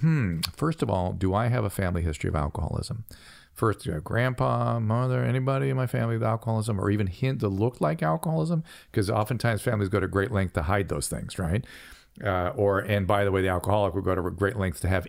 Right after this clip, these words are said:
anything besides alcoholism, depression, suicidal, whatever it is. They'll, they'll want treatment for everything else. Just don't take my alcohol <laughs> away. So you gotta look at your family history very critically. And if you have a first degree relative, it's about a fifty percent probability you got that gene.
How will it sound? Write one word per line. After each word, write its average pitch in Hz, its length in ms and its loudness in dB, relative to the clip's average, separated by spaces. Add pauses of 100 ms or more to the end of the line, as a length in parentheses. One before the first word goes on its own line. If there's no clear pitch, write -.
(120)
anything 135 380 4
besides 104 320 2
alcoholism, 92 640 0 (320)
depression, 87 720 0
suicidal, 101 640 2
whatever 113 300 4
it 104 60 4
is. 95 100 0
They'll, 98 140 2
they'll 101 200 2
want 104 220 2
treatment 127 340 0
for 123 80 2
everything 107 220 2
else. 101 180 2 (280)
Just - 180 0
don't 104 140 2
take 110 140 0
my 87 100 0
alcohol - 520 -2
<laughs> - 40 -14
away. - 140 -6 (520)
So - 140 2
you 156 40 6
gotta 165 140 4
look 151 100 4
at 147 60 -4
your 139 80 0
family 123 240 2
history 107 260 0
very 95 340 0
critically. - 480 -2 (260)
And 101 320 2
if 95 120 0
you 101 60 2
have 92 100 0
a 110 40 -2
first 123 260 0
degree 135 140 0
relative, 135 360 0
it's 131 80 -2
about 339 220 -2
a 294 60 -6
fifty - 240 -2
percent 180 220 -2
probability 135 580 0
you 110 120 0
got 107 240 -2
that 95 160 0
gene. 110 460 2